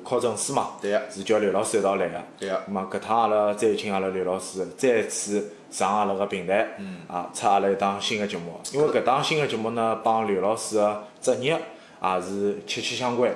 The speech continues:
Speaker 2: 老师。
Speaker 1: 啊，老师。
Speaker 2: 啊。
Speaker 1: 啊，勿是，勿是介绍老师搿职业哦，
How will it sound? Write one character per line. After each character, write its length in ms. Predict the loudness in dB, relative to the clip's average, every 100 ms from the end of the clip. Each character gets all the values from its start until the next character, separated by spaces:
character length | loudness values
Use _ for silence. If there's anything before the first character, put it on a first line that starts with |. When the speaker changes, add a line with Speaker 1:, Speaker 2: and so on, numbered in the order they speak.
| 0
Speaker 2:
老 180 | 2 2
师。 360 | 2 -2 -6 -12 -20 -18
Speaker 1:
啊， 60 | -18 -8 -2
老 160 | -2
师。 400 | 0 -4 -6 -12 -16
Speaker 2:
啊。 100 | -16 -16 -20 -20 -20 -20 -16
Speaker 1:
啊， 140 | -16 -16 -2
勿 80 | 2
是， 100 | 4
勿 120 | 6
是 80 | 6
介 100 | 6
绍 160 | 4
老 160 | 4 4
师 160 | 2 0
搿 120 | 0
职 100 | 0 2
业 80 |
哦， 240 | 2 2